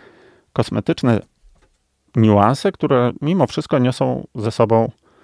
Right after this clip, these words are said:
mm, niosą ze sobą różne problemy do rozwiązania. Jednym z nich było na przykład to, że stoi trybuna dla vipów przy mecie. I tą trybunę się oczywiście buduje. To takie schodki, tra-,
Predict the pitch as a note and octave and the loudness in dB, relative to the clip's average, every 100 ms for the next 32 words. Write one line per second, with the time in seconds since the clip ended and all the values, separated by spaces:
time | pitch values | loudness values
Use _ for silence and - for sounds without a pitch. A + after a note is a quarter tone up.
0 | _ _ _ - A2+ G#2+ G#2+ A2+ A#2+ A2 | _ _ _ -6 -2 0 2 0 0 -2
1 | G#2 G#2+ A2 A2 G#2 G#2 G#2+ G#2 G#2 G#2 | -2 -2 0 0 0 2 2 4 2 -2
2 | - A2 G#2 B2+ G#2 G#2 F#2 G2+ F#2 F#2 | -2 0 2 2 2 0 0 0 0 0
3 | F#2+ B2+ D#3+ C3+ G2 F2+ C#3 B2+ A2+ G2+ | 2 2 2 0 0 -2 -2 -2 -2 -2
4 | - A#2 - - C#3 B2+ A#2+ - - - | -2 -2 -2 0 2 2 -2 -8 -20 -20
5 | _ - - - F3+ F#3+ - _ _ _ | _ -20 -16 2 2 2 -6 _ _ _
6 | - D3+ D3 C3+ G2+ A#2 F#2+ G2 - - | 0 2 4 4 2 0 -2 -2 -10 -18
7 | - _ - - B2 G2 - - _ _ | -20 _ -12 -4 -2 -2 -8 -20 _ _
8 | _ _ _ _ - A2 A2 A2 - F3+ | _ _ _ _ -8 -4 -2 -4 -4 -4
9 | E3 C#3 A#2+ A2 - G#2 - F#2+ - E2 | 2 4 4 2 0 -4 -4 -12 -8 -4
10 | F#2+ G#2+ D3+ F#3+ A3+ _ - - - F3 | 0 2 2 2 -2 _ -20 -20 -6 0
11 | D3 G#2 - F2 - - - | 0 0 -4 -8 -8 -14 -12